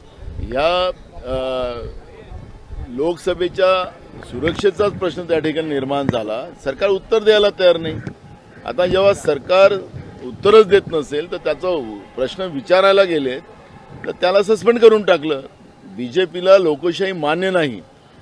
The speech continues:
राजीव गांधीच्या काळातलं जे प्रकरण होतं ते कुठल्या आधारावर त्यांचं होतं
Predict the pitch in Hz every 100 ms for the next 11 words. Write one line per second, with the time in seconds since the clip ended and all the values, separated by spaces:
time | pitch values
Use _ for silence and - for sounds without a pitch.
0 | - - - 107 123 135 185 180 180 175
1 | 185 175 165 170 170 180 175 - 156 170
2 | 170 151 147 180 180 - 139 160 196 196
3 | 190 190 190 180 175 165 175 160 160 151